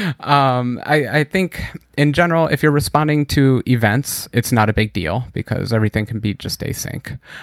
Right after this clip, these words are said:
Uh, it's only events that require a result back that it becomes a difficulty.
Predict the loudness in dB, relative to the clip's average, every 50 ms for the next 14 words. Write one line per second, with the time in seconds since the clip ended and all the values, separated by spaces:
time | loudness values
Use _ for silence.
0 | -20 -10 -4 -2 0 2 2 0 0 -2 -2 0 0 0 2 4 4 4 4 4
1 | 4 2 2 2 4 4 4 4 2 0 -2 0 2 2 2 2 2 4 4 4
2 | 4 6 4 4 4 4 2 2 -2 -6 _ _ 0 2 4 4 2 4 4 4
3 | 2 2 0 -2 0 2 2 2 2 0 -4 -2 0 0 0 -2 -2 -2 -2 0
4 | 0 0 0 0 0 0 -2 -2 0 -2 -2 0 -2 -4 -2 0 0 0 0 0
5 | 0 0 2 0 0 -2